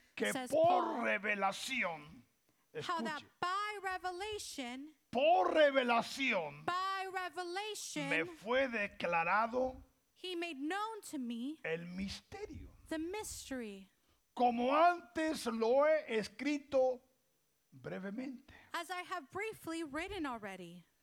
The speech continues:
Speaker 1: Leyendo lo cual podéis entender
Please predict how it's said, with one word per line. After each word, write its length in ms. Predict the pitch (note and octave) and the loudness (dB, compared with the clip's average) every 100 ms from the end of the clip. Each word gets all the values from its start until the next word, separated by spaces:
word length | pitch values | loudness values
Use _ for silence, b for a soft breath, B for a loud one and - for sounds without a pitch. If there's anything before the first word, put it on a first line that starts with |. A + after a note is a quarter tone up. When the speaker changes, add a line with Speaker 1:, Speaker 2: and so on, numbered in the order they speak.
| _ _ | _ _
Speaker 1:
Leyendo 720 | A3+ C4 C4 C#4 F#4 F#4+ F4 D4 | 4 6 6 6 6 4 6 6
lo 180 | C4+ B3 | 6 4
cual 280 | - D#4 D#4+ - | 4 8 8 6
podéis 520 | C#4 C4+ D#4 E4+ B3+ | 4 8 6 6 4
entender 840 | C#4+ C#4 B3 B3+ B3 C#4+ C#4+ F#3 E3+ | 4 4 4 2 4 4 4 4 -2